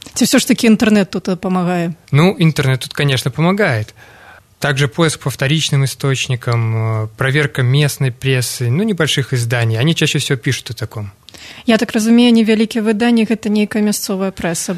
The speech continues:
Speaker 1: бо ў іх з'явіўся новы старшыня калгаса. Калі пачынаеш даследаваць, хто гэты новы старшыня, і глядзіш на яго біяграфію, аказваецца, што гэты старшыня калгаса учора выйшаў, э, з такіх месцаў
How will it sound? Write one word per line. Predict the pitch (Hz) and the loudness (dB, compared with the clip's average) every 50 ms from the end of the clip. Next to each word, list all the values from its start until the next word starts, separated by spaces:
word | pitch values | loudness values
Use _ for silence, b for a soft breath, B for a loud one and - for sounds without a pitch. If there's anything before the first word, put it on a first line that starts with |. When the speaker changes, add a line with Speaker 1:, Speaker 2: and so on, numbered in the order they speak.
| 226 - | -4 -2
Speaker 1:
бо | 220 185 214 220 220 | 2 4 6 6 6
ў | 240 311 | 6 4
іх | 311 | 2
з'явіўся | 277 214 214 202 196 233 254 247 - - 233 214 202 | 2 4 4 4 4 4 2 0 0 0 0 2 2
новы | 185 185 220 233 226 220 208 | 4 4 4 4 4 2 0
старшыня | - - - 190 - - 214 190 196 208 | -2 -4 -4 -4 -2 -2 0 2 2 2
калгаса. | 202 - 220 202 202 196 185 165 160 - - 175 | 0 0 0 0 2 2 0 -2 -4 -4 -8 -6
Калі | - 214 196 202 | -4 -2 -2 -2
пачынаеш | - 214 - - - 214 214 208 208 202 | -2 -4 -4 -2 -2 0 2 2 2 2
даследаваць, | 196 196 202 - - 226 208 190 180 190 - - | 0 0 -2 0 0 0 0 0 0 -2 -2 -2
хто | - 214 202 | 0 0 2
гэты | 190 190 - 208 | 2 0 0 0
новы | 190 196 196 185 180 | 0 2 2 0 0
старшыня, | - - 214 190 - - 226 240 269 269 B B B B B B | -2 -2 -2 -2 -2 0 0 2 2 0 B B B B B B
і | 220 202 | 2 4
глядзіш | 214 214 214 196 226 208 - | 4 4 4 4 2 2 4
на | 220 202 196 | 4 4 4
яго | 202 190 | 2 2
біяграфію, | 175 202 202 190 226 240 269 - - | 2 2 2 2 2 0 0 0 -2
аказваецца, | - - 220 240 226 220 202 - - 208 | -2 0 0 0 0 -2 -2 -2 -2 -4
што | - - - - | -2 -2 -2 0
гэты | 180 214 208 208 190 | 2 2 0 0 -2
старшыня | - 254 - - 220 196 196 190 | -2 -4 -2 0 2 2 2 2
калгаса | - 202 185 180 220 247 - - 185 | 0 0 0 2 2 0 0 0 -2
учора | - - 214 208 208 | 0 0 0 2 2
выйшаў, | 185 170 196 202 - - 220 190 B B B B B 233 B | 2 2 2 0 2 2 0 0 B B B B B -14 B
э, | - - 220 | -6 -4 -4
з | - - | -4 -4
такіх | - - - 214 - - | -4 -2 0 0 2 4
месцаў | 220 226 226 220 - - 226 202 | 4 4 4 2 2 0 0 0